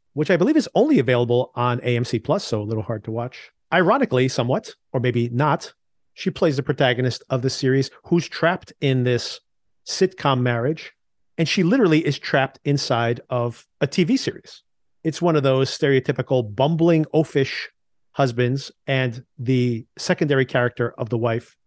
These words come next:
And it's as if she becomes aware that that's the role she's playing in her life.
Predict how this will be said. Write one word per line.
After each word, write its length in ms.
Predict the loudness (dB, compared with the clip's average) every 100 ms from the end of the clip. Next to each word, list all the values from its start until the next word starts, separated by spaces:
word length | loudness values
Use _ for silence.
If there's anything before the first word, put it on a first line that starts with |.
| _ _
And 120 | -2
it's 100 | 0
as 140 | 2 0
if 80 |
she 120 | 0 -2
becomes 380 | -2 -2 -2 0
aware 340 | 2 4 2
that 140 | 2 0
that's 220 | -2 -2
the 80 | -2
role 220 | 2 0
she's 200 | 0 -4
playing 300 | -2 -2 0
in 100 | -2
her 80 | -2
life. 360 | -2 -6 -10